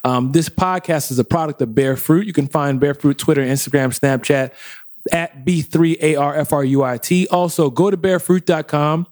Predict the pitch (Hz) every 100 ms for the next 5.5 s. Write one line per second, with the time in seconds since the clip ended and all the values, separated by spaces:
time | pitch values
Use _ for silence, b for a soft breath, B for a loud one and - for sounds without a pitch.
0 | B B B - - - 208 208 185 160
1 | 147 139 139 120 123 135 180 - B B
2 | - - 196 185 170 156 - 143 127 156
3 | - 165 160 160 147 143 139 - 147 139
4 | 151 - 135 127 127 127 - 131 135 117
5 | - 131 127 147